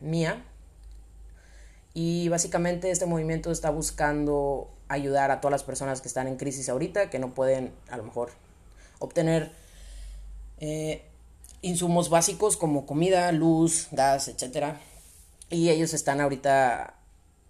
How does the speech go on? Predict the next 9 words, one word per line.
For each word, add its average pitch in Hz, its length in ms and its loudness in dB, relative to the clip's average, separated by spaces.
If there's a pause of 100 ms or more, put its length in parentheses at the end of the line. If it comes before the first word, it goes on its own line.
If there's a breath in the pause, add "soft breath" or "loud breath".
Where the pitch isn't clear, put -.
(800)
encargando 143 560 0
de 139 80 4
recaudar 131 420 2
fondos 185 420 0
y 139 40 -10
para 127 460 0
hacer 131 340 -4
donativos. 120 640 -6
Entonces, 143 640 -2